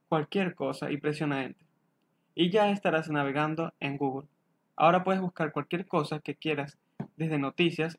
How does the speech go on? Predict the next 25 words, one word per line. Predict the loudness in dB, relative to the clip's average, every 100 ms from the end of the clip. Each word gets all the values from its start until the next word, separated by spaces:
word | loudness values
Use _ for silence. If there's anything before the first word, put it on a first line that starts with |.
| -4
hasta | -2 0
videos | 2 2 0
de | -2 -4
YouTube. | -4 -8 -10 _ _ _ _ _ _ _
Recuerda | -6 0 2 2 0
que | -4
el | -2
rendimiento | 0 0 0 0
del | 0 2
navegador | 2 2 2 0
puede | -2 -2 -2
ser | -2
un | -2
poco | -2 -4 -2 -2
más | 0
lento | 2 0 0 -4 -2
que | -2
en |
otros | -2 -4
dispositivos, | -8 -10 -8 -2 -2 -2 -12 _ _ _ _ _ _ _
pero | 4 6
es | 6 4
una | 0
excelente | 0 -2 -2 -4
opción | -4 -4 -4